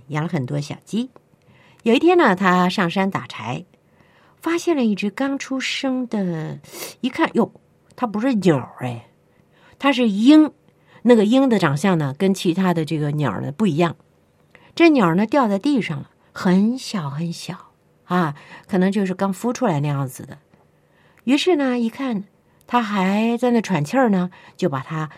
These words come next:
很小心地带回家里养。每天呢，给它粮食吃。可他家里养鸡嘛，那这鹰不就吃鸡食了吗？对不对？有一次，这个人的儿子从外头回来，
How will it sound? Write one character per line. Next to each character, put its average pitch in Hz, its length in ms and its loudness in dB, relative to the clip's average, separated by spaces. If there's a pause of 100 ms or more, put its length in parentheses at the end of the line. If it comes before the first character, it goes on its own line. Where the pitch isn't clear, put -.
(140)
很 214 180 -2
小 247 160 -4
心 180 200 0
地 160 80 -2
带 196 120 -2
回 156 120 -6
家 196 160 -4
里 170 100 -4
养。 123 140 -8 (420)
每 165 160 0
天 208 200 0
呢， 185 260 0 (280)
给 156 160 -2
它 165 260 -4
粮 160 220 0
食 156 160 -4
吃。 156 240 -10 (540)
可 262 100 -2
他 277 140 4
家 302 120 6
里 277 60 4
养 175 160 2
鸡 208 180 -2
嘛， 214 220 -2 (200)
那 240 100 2
这 247 160 0
鹰 247 240 2
不 233 100 0
就 202 140 0
吃 - 260 -2
鸡 262 340 2
食 143 280 2
了 180 160 2
吗？ 170 340 -4
对 226 80 -12
不 254 60 -6
对？ 381 180 -4 (840)
有 262 120 6
一 339 100 8
次， 381 360 -2 (580)
这 302 140 0
个 254 100 4
人 214 140 4
的 233 80 2
儿 208 240 2
子 190 120 -6
从 202 280 -4
外 311 160 2
头 175 100 0
回 160 180 -6
来， 170 300 -8